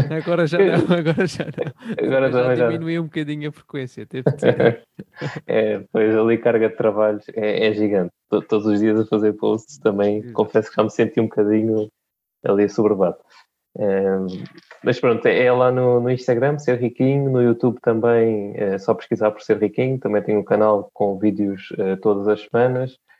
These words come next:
Speaker 2: Ehm, tenho um blog que ainda tá ativo, por isso podem consultar lá alguns posts <laughs> que, que ainda estão por lá, até alguns bastante interessantes. Eh, e pronto, é, é isto, é isto.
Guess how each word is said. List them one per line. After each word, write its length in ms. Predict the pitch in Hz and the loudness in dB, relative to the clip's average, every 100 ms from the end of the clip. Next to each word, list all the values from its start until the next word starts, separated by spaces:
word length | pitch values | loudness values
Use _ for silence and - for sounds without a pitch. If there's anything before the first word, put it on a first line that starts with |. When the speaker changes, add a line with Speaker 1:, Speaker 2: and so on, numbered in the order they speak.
| _ _ _ | _ _ _
Speaker 2:
Ehm, 500 | 117 117 113 113 117 117 | 0 2 4 2 0 -2
tenho 220 | 147 151 | 0 2
um 80 | 151 | 2
blog 340 | 151 170 170 - - | 2 2 0 -4 -4
que 60 | 151 | 0
ainda 180 | 147 147 | 2 2
tá 220 | 147 139 | 2 0
ativo, 380 | 175 147 135 - | 0 -2 -4 -2
por 120 | 135 | -2
isso 120 | 135 | 0
podem 220 | 135 131 | 0 0
consultar 420 | 131 131 131 135 127 | 0 0 0 2 2
lá 140 | 123 | 2
alguns 360 | 123 127 123 - | 2 0 -4 -4
posts 480 | 135 127 127 - - | -2 -2 -2 -14 -16
<laughs> 160 | - - | -8 -2
que, 240 | 131 117 | -2 0
que 120 | - | 0
ainda 120 | 123 127 | 2 2
estão 240 | 127 123 | 0 0
por 140 | 120 | 2
lá, 300 | 113 123 160 - - | 2 2 0 -6 -14
até 240 | - 117 | -4 0
alguns 320 | 117 107 113 110 | 2 2 0 0
bastante 360 | 113 117 113 | 0 0 0
interessantes. 600 | 117 113 - 131 139 _ _ _ _ _ _ _ _ - | -2 -4 0 0 -2 _ _ _ _ _ _ _ _ -2
Eh, 480 | 123 127 127 131 131 | 0 2 2 0 0
e 80 | 180 | 0
pronto, 340 | 156 131 131 - | 0 -2 -4 -6
é, 440 | 107 98 92 92 - | 0 0 0 -4 -4
é 120 | 104 95 | -2 -2
isto, 180 | 92 _ _ - | -6 _ _ -8
é 120 | 90 | -4
isto. 140 | 90 | -4